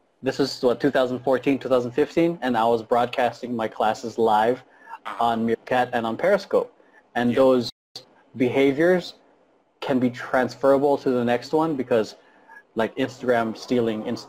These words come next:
Speaker 1: Snap-, Snapchat stories, you know,
Speaker 2: Yeah.
Speaker 1: you can easily,
Speaker 2: <laughs>
Speaker 1: those behaviors can be easily adapted to,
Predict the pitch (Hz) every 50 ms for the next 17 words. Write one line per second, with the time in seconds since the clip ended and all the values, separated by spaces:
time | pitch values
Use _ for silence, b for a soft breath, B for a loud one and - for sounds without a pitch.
0 | - _ - - - - - 120 110 113 - - - 131 143 131 - 123 113 -
1 | - - 175 180 156 131 127 123 123 - - _ _ - 156 131 127 120 113 135
2 | 147 143 - 143 - - - 156 165 143 139 151 147 147 143 135 127 190 190 _
3 | _ _ - 120 147 160 160 156 143 127 127 143 143 151 160 165 160 139 143 135
4 | 131 120 - - - 147 127 127 120 127 127 131 147 139 135 127 123 127 123 117
5 | 110 - 123 - 120 - 120 107 _ - 131 131